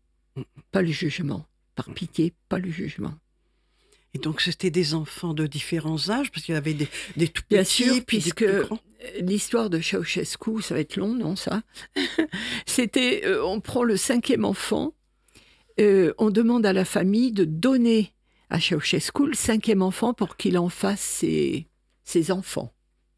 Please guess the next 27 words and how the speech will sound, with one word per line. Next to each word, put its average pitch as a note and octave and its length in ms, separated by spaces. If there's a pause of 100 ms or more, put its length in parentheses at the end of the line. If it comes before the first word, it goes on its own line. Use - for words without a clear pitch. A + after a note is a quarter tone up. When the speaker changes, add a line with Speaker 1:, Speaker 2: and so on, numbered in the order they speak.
Speaker 2:
Voilà, D#3+ 260
il C#3 140
allait D3+ 180
être - 180
le C#3 100
parrain F#3 300
de F#3+ 80
ses - 240
enfants. E3 340 (440)
Seulement, F#3+ 360
ce - 160
monsieur E3 280
a A3 60
fait - 160
un D#3+ 120
tri. - 440 (580)
Les E3 100
bons G3+ 280
pour G3 180
le E3+ 120
service F#3 640 (140)
et F#3 80
pas E3 160
bons. F#3 220 (540)
Et D#3 100
les D#3 180
gens, G3+ 320